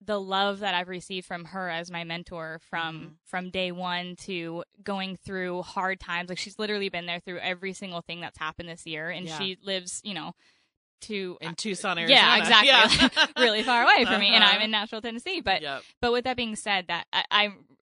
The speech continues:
Speaker 1: am truly marked by her, you know, and, and I feel like there's a lot of things in life that make you, you know, that, that mark you and that,
Speaker 2: Mm-hmm.
Speaker 1: that make a difference. But within this time frame of my life and where God has me, I would say that she is just truly marked me in such a beautiful way, and I'm so grateful for her.
Speaker 2: Yeah,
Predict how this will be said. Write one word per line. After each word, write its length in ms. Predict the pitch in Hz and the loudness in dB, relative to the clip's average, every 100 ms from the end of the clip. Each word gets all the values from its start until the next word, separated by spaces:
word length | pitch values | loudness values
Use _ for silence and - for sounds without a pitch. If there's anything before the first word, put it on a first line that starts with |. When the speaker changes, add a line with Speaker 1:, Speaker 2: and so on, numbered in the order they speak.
| _ - | _ -8
Speaker 1:
am 140 | 233 | -6
truly 320 | 226 269 269 233 | -6 -8 -6 -4
marked 320 | 185 202 - | -4 -4 -8
by 100 | - | -12
her, 300 | 180 170 160 | -10 -10 -8
you 120 | 190 | -6
know, 160 | 175 180 | -4 -4
and, 200 | 180 175 | -4 -6
and 160 | 202 208 | -4 -4
I 80 | |
feel 140 | 220 277 | -4 -6
like 120 | 254 | -6
there's 140 | 233 | -8
a 40 | 196 | -6
lot 180 | 170 175 | -6 -6
of 60 | |
things 200 | 180 180 | -8 -14
in 80 | 175 | -12
life 200 | 165 165 | -12 -12
that 120 | 160 170 | -12 -12
make 180 | 175 | -14
you, 200 | 175 165 - | -12 -14 -12
you 80 | 196 | -12
know, 140 | 175 160 | -10 -8
that, 220 | 160 - | -8 -8
that 160 | 180 165 | -6 -6
mark 260 | 175 156 - | -6 -8 -10
you 200 | 180 175 | -14 -10
and 160 | 180 175 | -8 -6
that, 180 | 160 156 | -8 -10
Speaker 2:
Mm-hmm. 120 | 160 | -8
Speaker 1:
that 140 | 180 | -8
make 140 | 180 180 | -8 -10
a 60 | |
difference. 520 | 170 165 - 175 190 - | -10 -10 -10 -12 -12 -6
But 220 | 175 156 | -6 -4
within 440 | 202 - 202 196 185 | -8 -6 -8 -8 -6
this 260 | 190 180 - | -6 -6 -12
time 400 | - 180 190 196 | -10 -8 -8 -8
frame 220 | 214 208 | -8 -6
of 80 | 196 | -6
my 140 | 180 | -8
life 300 | 170 165 165 - | -6 -8 -8 -10
and 180 | 175 170 | -10 -8
where 140 | 165 | -8
God 220 | 170 165 | -4 -6
has 340 | 170 156 165 185 | -6 -8 -10 -12
me, 220 | 180 180 | -10 -6
I 120 | 160 | -6
would 140 | 160 | -8
say 200 | - 165 | -12 -10
that 180 | 160 - | -10 -12
she 280 | - 175 165 | -12 -12 -12
is 200 | 160 170 | -12 -14
just 460 | - 151 160 - - _ _ _ _ | -12 -12 -12 -14 -16 _ _ _ _
truly 360 | - 226 185 170 | -10 -8 -8 -8
marked 300 | 160 165 175 | -10 -12 -12
me 100 | 160 | -14
in 80 | |
such 200 | 160 - | -14 -18
a 20 | _ | _
beautiful 300 | 165 160 160 | -14 -12 -12
way, 120 | 160 | -10
and 100 | 160 | -10
I'm 100 | 175 | -10
so 300 | - 185 175 | -8 -6 -6
grateful 420 | 160 147 - - | -8 -14 -14 -18
for 60 | - | -14
her. 300 | 175 104 180 | -14 -14 -18
Speaker 2:
Yeah, 260 | 160 190 | -18 -16